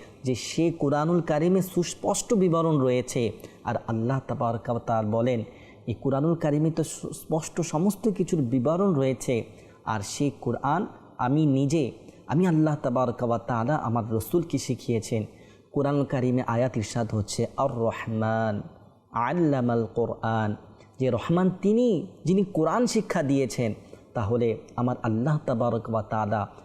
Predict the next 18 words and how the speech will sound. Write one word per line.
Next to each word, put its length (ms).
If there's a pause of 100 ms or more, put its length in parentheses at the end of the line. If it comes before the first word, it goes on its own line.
আমার 280
রসুলকে 540
কোরআন 500
শিখিয়েছেন, 840 (400)
আমার 300
আল্লাহ 420
তাবারক 420
ওয়া 160
তাআলা 440 (280)
রসুলকে 540
জ্ঞান 320
শিক্ষা 360
দিয়েছেন। 520 (300)
এখন 380 (300)
আল্লাহ 460
তাবারক 440
ওয়া 100
তাআলা 500